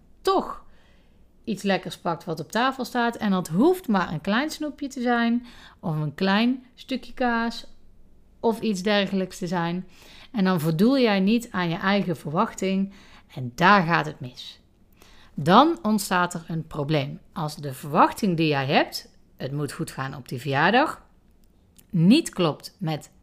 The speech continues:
de feiten, je hebt iets gepakt op die verjaardag, dan is er een probleem. Wanneer jij die verwachtingen los kan laten, dan zal er ook geen probleem ontstaan.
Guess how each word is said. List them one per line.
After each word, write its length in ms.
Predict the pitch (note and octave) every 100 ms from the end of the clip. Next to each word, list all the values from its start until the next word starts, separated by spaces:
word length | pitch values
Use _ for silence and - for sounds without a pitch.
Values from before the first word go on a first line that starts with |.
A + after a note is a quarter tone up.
| -
de 140 | E3
feiten, 460 | - C3+ D3+ B3+ F4 - - - - _ -
je 140 | D3+
hebt 220 | C#3+ D#3
iets 180 | - -
gepakt 400 | - - D#3 -
op 140 | G3
die 120 | G#3+ F#3
verjaardag, 440 | G3+ G3 G#3+ C4+ - - - -
dan 300 | - F#3+ G#3
is 160 | B3+ G#3+
er 100 | G#3
een 120 | G3
probleem. 600 | F#3+ F3 E3 D3+ B2+ A#2+ - _ _ _ - - _ - -
Wanneer 280 | G#3 A#3 E4
jij 220 | D4 A#3+
die 140 | A3
verwachtingen 720 | F3 G3 G3 - F#3 D#3+ D3 - _
los 500 | E3+ D#3 A3+ F#4 -
kan 220 | F3 D3
laten, 540 | C#3+ C#3 C3+ F#3 D#4 F#4 - - _ _ - - - -
dan 380 | B3 C4 C4+ C4
zal 340 | A#3 A3 D4 C4
er 220 | A#3+ B3
ook 300 | - G3+ G3 -
geen 540 | F3+ - E3+ E3 F3 - -
probleem 640 | D#3+ D#3 C#3+ C#3 C3+ C#3 - - _ _ -
ontstaan. 920 | D#3+ C#3 D3 - - D4 G#3+ C#3